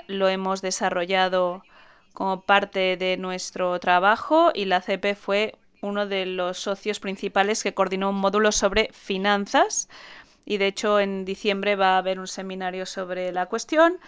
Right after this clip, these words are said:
y también va a haber distintas conferencias, incluyendo en el derecho internacional sobre el agua. Y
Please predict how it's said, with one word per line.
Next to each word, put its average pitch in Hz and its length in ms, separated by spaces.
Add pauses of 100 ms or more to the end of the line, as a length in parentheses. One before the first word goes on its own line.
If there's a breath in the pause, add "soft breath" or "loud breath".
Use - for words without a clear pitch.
(280 loud breath)
y 262 180
también 190 540
va 185 140
a 185 40
haber 185 320
distintas 180 520
conferencias, 196 1080 (920 soft breath)
incluyendo 226 800
en 208 760 (380 soft breath)
el 196 320
derecho 202 300
internacional 190 600
sobre 165 300
el 160 100
agua. 156 300 (320 loud breath)
Y 320 240